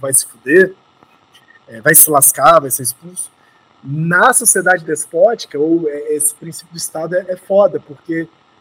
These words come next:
imagina o que eu tava falando, né? Bárbaros mongóis que se expandem tanto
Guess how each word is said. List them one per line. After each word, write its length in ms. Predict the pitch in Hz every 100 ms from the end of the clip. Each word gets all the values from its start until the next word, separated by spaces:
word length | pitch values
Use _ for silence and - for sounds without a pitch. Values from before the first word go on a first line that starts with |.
| _
imagina 380 | 143 165 147 185
o 20 |
que 60 | 196
eu 40 |
tava 160 | 196 196
falando, 380 | 202 180 165 135
né? 120 | 143
Bárbaros 840 | 139 147 180 180 175 175 160 135
mongóis 760 | 139 165 151 151 170 214 226 -
que 200 | - 208
se 200 | - -
expandem 560 | 175 - - 202 247 233 -
tanto 400 | 180 214 -